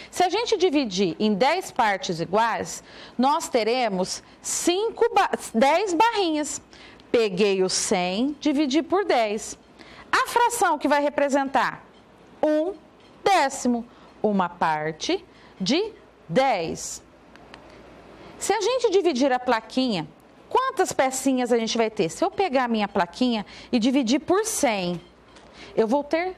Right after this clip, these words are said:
cem cubinhos. Olha lá, cem cubinhos, que representa um décimo da placa.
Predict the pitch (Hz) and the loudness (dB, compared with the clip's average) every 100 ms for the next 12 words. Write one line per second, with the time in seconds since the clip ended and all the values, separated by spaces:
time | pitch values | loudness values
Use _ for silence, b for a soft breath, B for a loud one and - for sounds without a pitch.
0 | - - - 311 302 302 381 339 359 381 | -14 -16 -6 -2 -2 -2 -2 0 0 0
1 | 185 - - - - - - 254 220 151 | -2 -6 -12 -16 -20 -18 -4 0 0 -2
2 | 165 - - 247 202 - 285 359 285 254 | -6 -6 -2 -2 -2 -4 -2 0 0 -2
3 | - - - B B B B - 285 254 | -4 -14 -20 B B B B 0 2 2
4 | - 240 196 190 190 240 - - 262 214 | 2 0 2 0 0 -2 -4 -2 0 2
5 | 240 285 208 190 240 233 254 262 320 214 | 2 4 2 2 0 2 2 2 0 0
6 | - | -6